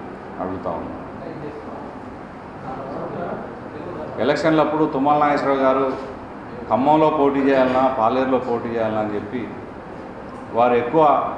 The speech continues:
పాలేరులో పోటీ చేయాలని చెప్పే ఆలోచనతోటే తిరిగారు. ఎలక్షన్లు ఇంకా ఒక వారం రోజులు, అంటే నామినేషన్ వేసే వారం రోజుల ముందు డిసైడ్ అయ్యి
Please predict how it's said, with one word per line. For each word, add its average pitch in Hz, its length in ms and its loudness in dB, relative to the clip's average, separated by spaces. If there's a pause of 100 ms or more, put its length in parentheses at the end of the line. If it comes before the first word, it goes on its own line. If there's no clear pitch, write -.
(220)
పాలేరులో 156 460 6 (100)
పోటీ 135 320 2
చేయాలని 123 380 2
చెప్పే 113 180 -4 (120)
ఆలోచనతోటే 117 600 0 (2000)
తిరిగారు. 113 420 0 (1300)
ఎలక్షన్లు 143 420 2 (100)
ఇంకా 120 240 2 (960)
ఒక 117 80 -2 (120)
వారం 139 320 6
రోజులు, 143 260 4
అంటే 143 200 2 (1080)
నామినేషన్ 156 500 2
వేసే 139 260 0
వారం 127 260 6
రోజుల 135 260 0
ముందు 123 200 0 (920)
డిసైడ్ 139 360 4
అయ్యి 135 100 4